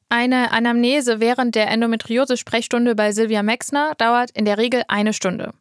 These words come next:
Da fragt sie dann nach der Krankengeschichte, Symptomen und so weiter. Und eigentlich ist dafür eine Stunde schon knapp. Für so lange Termine ist aber vor allem bei Kassenärztinnen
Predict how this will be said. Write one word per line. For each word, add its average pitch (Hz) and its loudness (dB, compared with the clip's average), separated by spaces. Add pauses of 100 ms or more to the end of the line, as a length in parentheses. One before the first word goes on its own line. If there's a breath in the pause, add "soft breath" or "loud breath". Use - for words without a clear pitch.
(440 loud breath)
Da - -2
fragt 247 -2
sie 247 -4
dann 226 0
nach 220 -2
der 208 -2
Krankengeschichte, 226 -2
Symptomen 214 -2
und 208 -2
so 190 -4
weiter. - -6 (380 loud breath)
Und - -4
eigentlich 240 0
ist - -4
dafür 233 0
eine 226 2
Stunde 233 0
schon 185 -6
knapp. - -6 (680 soft breath)
Für 240 0
so 254 2
lange 247 2
Termine 233 2
ist 233 -4
aber 220 0
vor - 0
allem 247 0
bei 214 2
Kassenärztinnen 233 -2